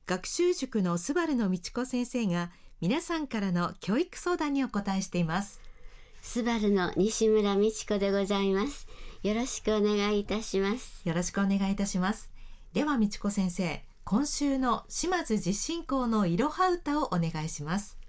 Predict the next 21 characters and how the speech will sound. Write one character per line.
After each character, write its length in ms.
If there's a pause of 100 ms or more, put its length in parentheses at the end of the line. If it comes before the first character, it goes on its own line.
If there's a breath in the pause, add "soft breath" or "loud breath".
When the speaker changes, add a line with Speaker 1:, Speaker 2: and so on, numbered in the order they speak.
(840 soft breath)
Speaker 2:
な 340
お 220
今 340
に 260 (440 soft breath)
残 320
し 340
置 140
き 160
け 200
る 260
人 360
も 320
人、 380 (640 soft breath)
心 460
も 320
心 680
何 360
か 320
劣 320
ら 160
ん。 120